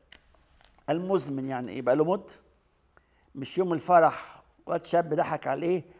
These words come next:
قال له: "خد بس يا ابني، مش عارف دي، وهيص وانبسط". ده مش مزمن.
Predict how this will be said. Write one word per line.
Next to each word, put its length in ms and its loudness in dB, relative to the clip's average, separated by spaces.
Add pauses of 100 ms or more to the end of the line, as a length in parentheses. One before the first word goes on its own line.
(120)
قال 140 2
له: 60 0
"خد 180 -4
بس 220 -4
يا 80 2
ابني، 300 -4
مش 240 -12
عارف 200 -6
دي، 320 -6
وهيص 1400 0
وانبسط". 560 -6 (1120)
ده 140 -4
مش 200 -10
مزمن. 320 -10